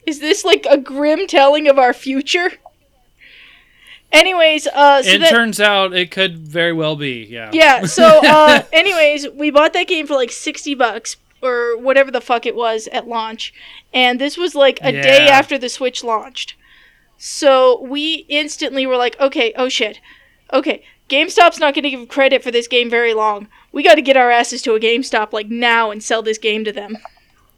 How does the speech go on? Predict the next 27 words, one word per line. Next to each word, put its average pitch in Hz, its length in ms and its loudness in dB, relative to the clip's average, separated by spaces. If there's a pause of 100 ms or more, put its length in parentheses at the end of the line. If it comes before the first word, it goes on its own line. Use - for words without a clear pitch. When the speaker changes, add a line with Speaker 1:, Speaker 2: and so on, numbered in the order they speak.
(480)
Speaker 2:
Yeah. 123 420 -10 (120)
Speaker 1:
So 311 200 -4
we 302 100 0
did, 294 260 4
Speaker 2:
No 151 60 -4
Speaker 1:
and 285 160 0
we, 294 80 2
Speaker 2:
doubt. - 160 -10
Speaker 1:
yeah, 262 400 6
and 277 100 6
we 294 100 0
got, 302 400 4
so 254 140 -16
we 302 100 -4
got 453 120 2
something 302 240 0
like 247 160 0
thirty 269 260 2
bucks 220 300 2
store 226 260 -4
credit 214 320 -4
'cause 254 80 -8
it 233 80 -2
was, 247 100 -8
like, 226 140 -2
maximum, 220 720 -4
like, 202 320 -6